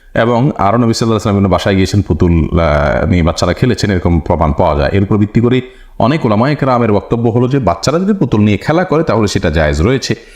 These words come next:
শুধু খেলার জন্য, এটাকে শোপিস হিসাবে রাখার জন্য নয়, শোকেসে প্রদর্শন করার জন্য নয়, খেলা করলো, খাট চোখের নিচে পড়ে থাকলো, বাস এইটুকু, আহ,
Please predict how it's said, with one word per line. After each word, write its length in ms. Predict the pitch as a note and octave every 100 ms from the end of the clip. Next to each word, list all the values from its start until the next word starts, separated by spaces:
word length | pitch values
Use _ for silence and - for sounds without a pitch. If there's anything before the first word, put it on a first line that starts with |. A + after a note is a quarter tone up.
| - - -
শুধু 220 | - C3+ C3
খেলার 340 | - C#3+ C#3 F#2+
জন্য, 240 | F#2 E2
এটাকে 260 | E2+ G#2+ G#2+
শোপিস 480 | B2 A2+ B2 A2+
হিসাবে 300 | A#2 G#2 G#2+
রাখার 300 | F#2+ - G2+
জন্য 200 | F#2 G2
নয়, 140 | F#2+ F#2+
শোকেসে 460 | - G2 G2+ A2
প্রদর্শন 360 | G2 G2 F#2+ G#2
করার 240 | F#2+ E2
জন্য 220 | D#2 F2 D3+
নয়, 140 | -
খেলা 260 | - C#3+ C3
করলো, 440 | A#2+ A#2 A#2 - -
খাট 220 | G#2 -
চোখের 180 | F#2+ F#2
নিচে 180 | F2 E2+
পড়ে 200 | F2+ E2+
থাকলো, 260 | G#2+ B2
বাস 200 | G2+ - C#3+
এইটুকু, 540 | B2 D3 D3+ C3 F#3 - - - - -
আহ, 460 | F2+ E2 D#2+ D#2